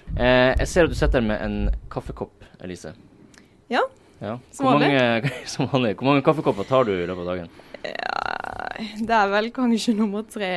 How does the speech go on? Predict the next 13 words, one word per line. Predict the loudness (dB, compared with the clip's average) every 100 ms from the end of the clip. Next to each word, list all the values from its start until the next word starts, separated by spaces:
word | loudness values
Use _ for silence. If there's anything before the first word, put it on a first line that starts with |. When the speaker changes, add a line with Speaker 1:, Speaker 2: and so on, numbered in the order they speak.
| -2 -2 -2
Speaker 2:
i | -2
dag, | -2 -2 -2
og |
klokka | -4 -4 -2 -2
har |
vel | -2 -6
ikke | -4 -4 -2 -2 -4 -4
<laughs> | -2
blitt | 0 4 6 6 4
mer | -2 0 -2
enn | -2
ti, | -2 -4 -2
så | 2